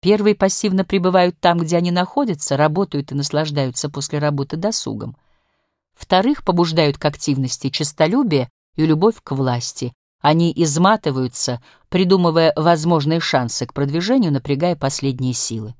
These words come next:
Руководство всем аппаратом осуществляется бюрократией, которая сама является аппаратом, то есть людьми,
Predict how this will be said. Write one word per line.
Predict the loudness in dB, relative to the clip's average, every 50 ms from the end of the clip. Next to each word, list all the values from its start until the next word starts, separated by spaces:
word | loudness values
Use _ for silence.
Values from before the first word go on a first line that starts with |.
| -20 -20 -20 _ _ _ _ _ _ _ _ _ _ _ _ _ _ _ _ _ _ _ _ _
Руководство | -2 -2 -2 2 2 2 2 2 0 -2 -2 -6 -6
всем | -4 -4 -4 0 2 2 4 4
аппаратом | 2 2 2 0 2 2 0 0 0 -2 -2 -2 _ -20 _ _ -2
осуществляется | -2 -2 -2 -2 -4 -4 -2 -4 -4 -4 -2 -2 -2 0 0 0 -2 -2 -2 -2
бюрократией, | 0 2 2 0 0 0 0 -2 -2 0 -2 -2 -4 -4
которая | -2 -2 -4 -2 0 0 0 0
сама | 0 0 -2 0 0 0 0 -2 -2
является | -4 -6 -6 -4 -4 -4 -4 -6 -8 -8 -6 -6
аппаратом, | -6 -6 -4 -4 -4 -4 -6 -6 -8 -10 -10
то | -8 -6 -4
есть | -4 -4 -4 -6
людьми, | -8 -8 -6 -6 -4 -2 -2 -4 -4